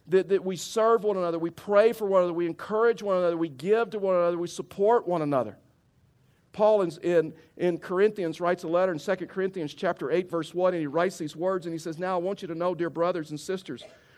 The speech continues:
what God in his kindness has done through the churches in Macedonia. Very poor churches. They're being tested by many troubles, and they are very poor. But they're also filled," watch this, "with abundant joy, which is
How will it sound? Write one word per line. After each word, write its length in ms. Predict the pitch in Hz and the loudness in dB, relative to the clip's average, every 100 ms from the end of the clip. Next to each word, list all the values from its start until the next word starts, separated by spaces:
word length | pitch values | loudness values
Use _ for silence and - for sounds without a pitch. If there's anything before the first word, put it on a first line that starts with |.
| _ | _
what 200 | 160 170 | 0 2
God 240 | 160 175 | 2 2
in 60 | 202 | 0
his 140 | 170 | -4
kindness 420 | - 180 180 175 165 | -6 -4 -2 -4 -8
has 140 | 135 | -10
done 320 | 123 170 180 | 0 0 0
through 180 | 165 151 | -4 -6
the 100 | 147 | -6
churches 440 | - 175 180 185 | -6 -6 -6 -8
in 100 | 175 | -6
Macedonia. 720 | 156 156 156 156 156 165 135 101 _ _ _ _ _ _ _ _ | -4 -4 -6 -6 -4 -2 -4 -8 _ _ _ _ _ _ _ _
Very 280 | - 131 180 | -4 2 2
poor 260 | 190 185 185 | 2 -2 -2
churches. 480 | 190 185 180 131 - _ _ _ | -2 -4 -4 -12 -14 _ _ _
They're 120 | 175 | -2
being 240 | 165 185 | 0 0
tested 360 | 180 185 185 180 | 0 -2 -2 -2
by 100 | 165 | -4
many 240 | 170 180 | -2 -6
troubles, 460 | 165 175 175 170 156 | -6 -2 0 0 -4
and 100 | 156 | -4
they 60 | 156 | -4
are 80 | |
very 320 | 143 170 180 180 | -4 -2 -2 -4
poor. 340 | 170 143 117 _ _ _ _ - | -4 -4 -4 _ _ _ _ -8
But 100 | 160 | -2
they're 200 | 175 160 | 0 2
also 340 | 180 185 175 | 0 -2 -8
filled," 340 | - 185 180 | -4 -2 -2
watch 300 | 147 165 185 | 0 -2 -2
this, 180 | 175 160 | -6 -8
"with 160 | 151 151 | -6 -6
abundant 560 | 135 139 175 180 175 | -4 0 0 -2 -10
joy, 360 | 131 156 175 165 | -10 -4 0 0
which 200 | 156 156 | -2 -6
is 140 | 143 | -10